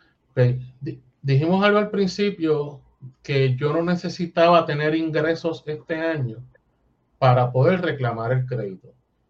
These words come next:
Eso aplica a Puerto Rico este año, o sea que yo no trabajo, no tengo ingresos sujetos a seguro social,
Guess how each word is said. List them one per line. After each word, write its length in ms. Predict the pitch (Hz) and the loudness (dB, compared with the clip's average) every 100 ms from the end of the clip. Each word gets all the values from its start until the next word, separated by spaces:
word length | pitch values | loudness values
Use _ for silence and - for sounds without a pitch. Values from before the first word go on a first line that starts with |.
| _ _ _ _ _ _ _ _ _ _ | _ _ _ _ _ _ _ _ _ _
Eso 640 | 139 131 170 180 185 - _ _ _ - | -8 -6 -2 -2 -2 -8 _ _ _ -6
aplica 600 | 143 135 143 143 175 175 | -4 -4 -6 -6 -4 -2
a 260 | 170 160 156 | -4 -6 -4
Puerto 340 | 170 - 170 | -6 -4 -4
Rico 200 | 170 175 | -4 -6
este 160 | 175 185 | -6 -4
año, 160 | 185 | -2
o 40 | 151 | -2
sea 200 | 156 139 | -4 -4
que 180 | 135 | -4
yo 480 | 123 160 175 156 151 _ _ _ _ - | -2 0 0 -2 -4 _ _ _ _ -6
no 220 | 135 135 | -2 0
trabajo, 800 | 180 175 170 175 175 147 143 - _ _ _ _ | 0 2 4 4 2 0 -6 -10 _ _ _ _
no 220 | 127 131 | 0 2
tengo 280 | 131 151 160 | 0 -4 -2
ingresos 420 | 165 165 165 170 | 0 0 -2 -4
sujetos 420 | 165 160 160 160 160 | -6 -6 -6 -6 -8
a 20 | |
seguro 380 | - 156 160 156 | -6 -6 -6 -8
social, 680 | 170 - 175 165 139 147 | -10 -8 -2 0 -2 -6